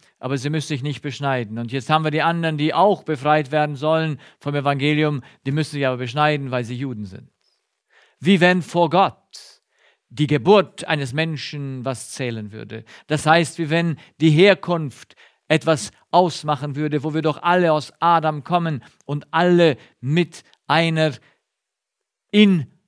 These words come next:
Unfähigkeit, Gott zu vertrauen, auf die Welt kommen. Alle im selben Zustand. Nicht einer kommt sehend zur Welt. Sie sind alle blind. Sie sind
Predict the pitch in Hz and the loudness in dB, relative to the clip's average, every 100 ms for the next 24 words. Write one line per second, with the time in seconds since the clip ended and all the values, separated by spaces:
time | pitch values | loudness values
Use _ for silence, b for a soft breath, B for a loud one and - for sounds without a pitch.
0 | _ _ 208 214 - - 185 170 - - | _ _ 2 2 0 -2 0 0 -2 -4
1 | 147 135 117 - 170 - - 143 143 156 | 0 0 -2 2 2 2 -8 -10 -8 -2
2 | 156 151 147 139 151 143 170 156 - 117 | 0 0 -4 -8 -6 -4 -4 -6 -12 -12
3 | 117 170 208 240 202 165 151 180 202 175 | -4 2 4 6 4 2 0 2 2 0
4 | 151 190 196 - 143 127 B B 170 156 | -8 -10 -12 -8 -8 -8 B B 0 0
5 | - - 170 247 220 170 - 170 202 190 | -4 0 2 4 2 0 0 4 4 4
6 | - b b 123 120 214 240 214 190 - | -4 b b -6 4 6 8 4 0 -8
7 | - 151 143 131 - 147 165 151 151 208 | -10 -4 -2 -2 -2 -2 -2 -4 2 6
8 | 214 185 202 196 151 - - b b b | 6 6 4 2 -2 -8 -18 b b b
9 | 143 160 170 | -2 0 0